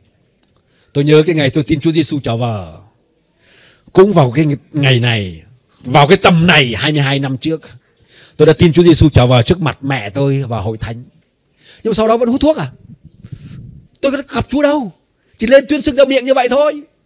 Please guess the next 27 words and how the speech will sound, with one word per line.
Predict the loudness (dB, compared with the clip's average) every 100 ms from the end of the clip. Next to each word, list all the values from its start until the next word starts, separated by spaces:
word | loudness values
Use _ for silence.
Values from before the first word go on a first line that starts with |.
| _
vẫn | -10 -8
rít | -2 -4
thuốc. | -2 -6 -6 _ _ _ _ _ _ _ _
Và | -6 -2 -2 -4 -6
tôi | -4
gặp | -4
một | -8
thằng | -12 -12
bạn, | -14 -16 _ _ _ _ _ _ _ _ _ _ -4
cậu | -2
cũng | -2
đã | -4
tin | -4 -2
Chúa | -2
trước | -2
tôi | -4
hai | -4 -4
năm | -6 -10
rồi. | -14 -18 -10
Nó | -2 2
là | 2
kẻ | 0 -4 -4
mà | -6 -4
nghiện | 0 0 0 -12 _ _ _ _ _ _ _ _ _ -14
xì | -6 0
ke | 0
ma | 0